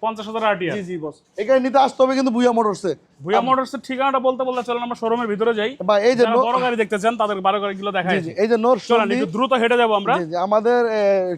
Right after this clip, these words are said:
Speaker 2: ঠিকানা হচ্ছে নরসিংদী পলাশ, প্রাণা রেভেল এক নম্বর গেট। ভাইয়া, আপনারা নরসিংদী অনেক শোরুম আছে, আপনারা সব শোরুম ঘুরা ভুইয়া মোটরসে আসবেন।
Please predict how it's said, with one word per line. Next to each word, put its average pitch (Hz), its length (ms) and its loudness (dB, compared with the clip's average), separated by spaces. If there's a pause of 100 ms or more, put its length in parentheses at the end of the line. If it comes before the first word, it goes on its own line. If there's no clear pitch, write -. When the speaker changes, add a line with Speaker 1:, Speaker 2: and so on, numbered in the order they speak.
Speaker 2:
ঠিকানা 254 240 -2
হচ্ছে 240 160 -2
নরসিংদী 240 580 0
পলাশ, 254 420 2 (320)
প্রাণা 262 280 2
রেভেল 240 240 2
এক 240 140 2
নম্বর 226 260 0
গেট। 180 220 -2
ভাইয়া, 196 360 4 (320)
আপনারা 254 440 2
নরসিংদী 254 520 2
অনেক 262 400 0
শোরুম 262 280 -2
আছে, 214 180 2
আপনারা 214 280 0
সব 254 260 0
শোরুম 269 240 -4
ঘুরা 262 340 2 (400)
ভুইয়া 302 240 4
মোটরসে 294 360 2
আসবেন। 208 360 4